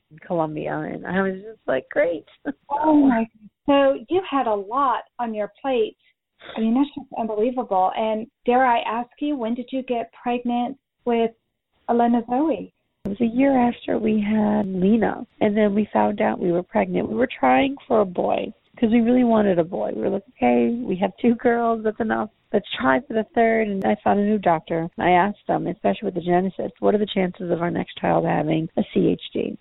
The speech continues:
Speaker 1: And they said it's one percent, that it was unlikely, it wasn't going to happen, and I shouldn't have to worry. So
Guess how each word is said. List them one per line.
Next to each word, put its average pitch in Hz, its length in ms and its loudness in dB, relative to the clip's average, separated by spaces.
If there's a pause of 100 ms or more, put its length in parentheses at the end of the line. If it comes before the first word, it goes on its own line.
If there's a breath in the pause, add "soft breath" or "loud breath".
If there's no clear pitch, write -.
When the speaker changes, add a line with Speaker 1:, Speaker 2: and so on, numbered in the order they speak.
Speaker 1:
And - 160 0
they 196 240 2
said 190 180 4
it's - 220 -2 (480)
one 180 220 2
percent, - 400 -6 (300)
that - 320 0
it 160 120 -4
was 165 140 -4 (140)
unlikely, 185 800 -2
it 196 100 -10
wasn't 180 320 0
going 170 220 -2
to - 80 -8
happen, 185 760 -4
and 175 460 4
I 175 80 0 (100)
shouldn't 175 220 0
have 160 160 -4
to 165 100 0
worry. - 420 0 (140)
So 170 340 4